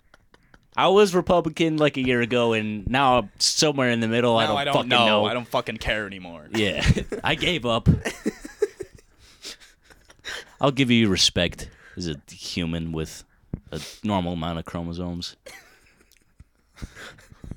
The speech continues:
Speaker 3: But if you had one
Speaker 2: What?
Speaker 3: more, one less,
Speaker 1: No
Speaker 3: help me
Speaker 1: respect
Speaker 3: God.
Speaker 1: for you. <laughs>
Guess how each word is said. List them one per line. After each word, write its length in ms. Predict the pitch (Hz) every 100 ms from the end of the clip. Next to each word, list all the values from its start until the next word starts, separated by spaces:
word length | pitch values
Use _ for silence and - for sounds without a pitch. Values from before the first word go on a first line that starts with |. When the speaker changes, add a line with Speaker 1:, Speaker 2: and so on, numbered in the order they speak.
| - - - _
Speaker 3:
But 140 | 135
if 100 | 123
you 120 | 156 147
had 160 | 110
one 240 | 120 120 113
Speaker 2:
What? 180 | 117
Speaker 3:
more, 160 | 113 110 104
one 320 | 107 107 107
less, 440 | 110 104 - - _ - - -
Speaker 1:
No 360 | 87 95 101
Speaker 3:
help 220 | 92 135
me 40 | 95
Speaker 1:
respect 280 | 120 104 87
Speaker 3:
God. 440 | 117 107 92 -
Speaker 1:
for 280 | - - 147
you. 100 | -
<laughs> 1400 | - - 440 - 466 - 440 _ _ _ _ _ -